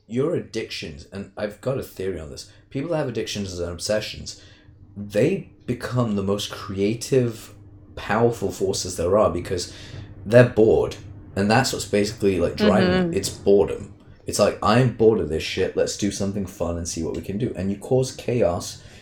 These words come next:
Speaker 1: as a way to
Speaker 2: Yep.
Speaker 1: alleviate the boredom. Which is incredible.
Speaker 2: Absolutely.
Speaker 1: It's incredible at the same time. So,
Speaker 2: <laughs>
Speaker 1: I gotta ask, 'cause you've done, you've, you've spoken to so many entrepreneurs.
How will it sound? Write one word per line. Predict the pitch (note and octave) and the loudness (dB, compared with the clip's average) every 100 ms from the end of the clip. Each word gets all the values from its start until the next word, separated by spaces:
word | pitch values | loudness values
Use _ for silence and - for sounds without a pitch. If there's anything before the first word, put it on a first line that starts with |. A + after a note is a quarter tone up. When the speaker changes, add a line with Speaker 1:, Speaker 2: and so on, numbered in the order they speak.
| - - | -20 -2
Speaker 1:
as | G2+ G#2 | 0 2
a | |
way | G#2+ G3 | 2 4
to | F3+ | 4
Speaker 2:
Yep. | G2 | 2
Speaker 1:
alleviate | G2+ F#2+ F#2+ | 0 -2 -2
the | G2 | -2
boredom. | C3 B2+ - - - _ _ _ _ _ _ _ - - - _ _ _ _ _ - - - _ _ - - - - - - - | -4 -4 -8 -12 -18 _ _ _ _ _ _ _ -20 -20 -20 _ _ _ _ _ -20 -20 -20 _ _ -20 -20 -20 -20 -20 -16 -8
Which | A2+ - | -6 -4
is | A#2 | -6
incredible. | G2+ B2 - C3 | -6 -8 -6 -2
Speaker 2:
Absolutely. | C3 F3+ F3+ F#3+ E3 F3 - D#3 F3+ | 2 2 4 4 4 2 2 2 4
Speaker 1:
It's | G3 - A3+ - | 2 0 -2 0
incredible | A3+ G3 G3 | 0 -2 -6
at | - | -8
the | |
same | - F#3+ | -8 0
time. | - E4+ F4 D#4 - - D#4 | 8 10 10 6 4 -2 -4
So, | - - - - | 0 2 2 6
Speaker 2:
<laughs> | D#4 E4 D4+ C#4 B3 - - | 6 8 4 0 -4 -8 2
Speaker 1:
I | C3 | 2
gotta | D3 A2+ | 2 0
ask, | G2 F#2+ - | -2 -4 -6
'cause | F#2+ | -6
you've | F#2+ F#2+ | -6 -2
done, | A#2+ A#2+ A2 G2+ | 0 0 -6 -6
you've, | G#2 G2 - | -8 -8 -10
you've | G#2 G#2 | -10 -8
spoken | - A2 G#2+ | 0 0 0
to | G2 | -6
so | G2+ - G#2 G2+ | -6 -4 0 0
many | G2 F#2 | -2 -6
entrepreneurs. | E2+ - F2+ E2+ E2 | -10 -12 -12 -8 -10